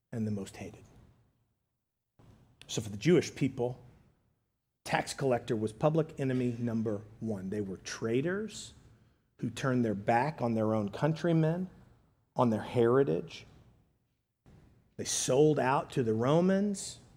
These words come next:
and they knew it. They weren't allowed in the temple.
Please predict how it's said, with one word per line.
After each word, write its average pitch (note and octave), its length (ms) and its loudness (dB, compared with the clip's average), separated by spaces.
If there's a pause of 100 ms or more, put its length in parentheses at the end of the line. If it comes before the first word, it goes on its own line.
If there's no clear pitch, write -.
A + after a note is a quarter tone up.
(1040)
and C3+ 520 0 (1040)
they A#2+ 240 0
knew A2 340 -6
it. - 60 -20 (2750)
They C3+ 80 4
weren't C3+ 220 4
allowed B2+ 240 4
in A#2+ 40 0
the A#2+ 60 -2
temple. F3+ 420 0